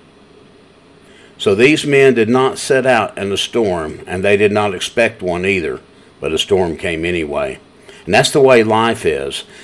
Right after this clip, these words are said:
Things can be fine one moment, and the next the bottom falls out. One minute you may be enjoying fair weather, and the next you find yourself in the middle of a terrible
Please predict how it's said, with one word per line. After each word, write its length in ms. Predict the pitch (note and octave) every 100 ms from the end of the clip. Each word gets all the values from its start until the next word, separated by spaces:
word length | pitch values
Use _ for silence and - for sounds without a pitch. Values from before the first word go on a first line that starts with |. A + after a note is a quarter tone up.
| -
Things 280 | C3+ D3+ D#3
can 160 | D#3+ C#3
be 100 | C3
fine 440 | - C#3 C3+ B2
one 280 | B2+ C3+ A#2
moment, 380 | G#2 G2+ G2+ G2+
and 180 | G#2
the 60 | G2+
next 400 | A2 C3 - -
the 100 | A#2
bottom 480 | G2+ B2+ A2 F#2 F2+
falls 380 | G2 F#2 F2 G2+
out. 340 | F2 D2+ - - - - - - -
One 220 | C3+ C#3+
minute 320 | C#3+ C#3+ C3
you 100 | B2+
may 240 | A#2+ A#2+ A#2
be 140 | A2
enjoying 500 | G2+ B2+ B2 A#2 A2+
fair 360 | - B2+ B2+ B2+
weather, 440 | A#2 A#2+ A#2+ A#2+
and 120 | G#2+
the 80 | G2+
next 380 | G#2 A#2+ - -
you 100 | G#2+
find 360 | - A#2 B2
yourself 500 | A2+ A2 - B2 A2+
in 60 | F#2+
the 60 | G2+
middle 300 | A#2 A#2+ A#2
of 120 | F#2
a 60 |
terrible 680 | F2+ - B2+ B2 B2 B2+ A#2+